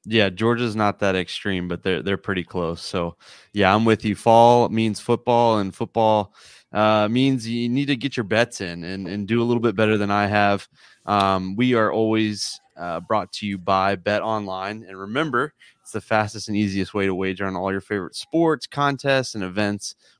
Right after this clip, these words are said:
with first-to-market odds and lines. And we'll get to our picks later, and I'll actually post them this week. That'll be fun.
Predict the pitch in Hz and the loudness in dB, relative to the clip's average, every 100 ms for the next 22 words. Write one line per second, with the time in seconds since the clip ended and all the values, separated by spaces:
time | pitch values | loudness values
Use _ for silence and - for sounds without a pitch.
0 | - - - 107 - 101 98 95 - 95 | -14 -4 0 0 -2 0 0 -2 -4 2
1 | 101 101 90 90 98 117 117 101 101 113 | 4 2 0 -4 2 4 4 0 -2 -2
2 | 123 117 104 120 - 123 123 117 110 101 | 0 0 0 -2 -2 0 2 2 0 0
3 | 117 - 113 - 208 208 170 127 104 - | -2 -4 -4 4 4 6 4 4 2 0
4 | 104 92 - 107 135 107 87 95 98 | 0 -2 -2 0 0 0 -4 -6 -2